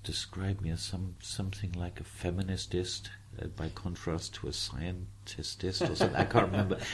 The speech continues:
I can't remember the details, but, uh, um, but I guess the politics. No, I, I haven't really been attacked for. I, maybe I haven't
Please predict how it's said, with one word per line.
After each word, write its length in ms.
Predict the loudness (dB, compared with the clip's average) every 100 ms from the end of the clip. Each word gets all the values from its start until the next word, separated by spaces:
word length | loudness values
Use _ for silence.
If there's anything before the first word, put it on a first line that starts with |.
| 4
I 100 | 6
can't 240 | 8 8 10
remember 300 | 6 6 6
the 160 | 6
details, 600 | 6 4 4 2 2 2
but, 400 | 2 2 2 2
uh, 140 | 4 4 0 -10 -8 -10 -6 4
um, 480 | 8 10 8 4 0 -8 -12 -12 -16 -16 0
but 420 | 4 4 4 -2 -2 -8
I 120 | -2 0
guess 640 | 2 0 0 -4 -8 -10 -16 -10 -4
the 80 |
politics. 1000 | -4 -4 0 4 4 4 2 0 -2 -6 0
No, 60 |
I, 260 | 2 4 2 2
I 40 |
haven't 260 | 2 2 4
really 220 | 4 6
been 200 | 4 0
attacked 400 | 0 -2 -4 -4
for. 220 | -14 -6 -2
I, 120 | 0 0
maybe 380 | 0 4 4 4
I 60 | 2
haven't 500 | 0 -4 -6 -10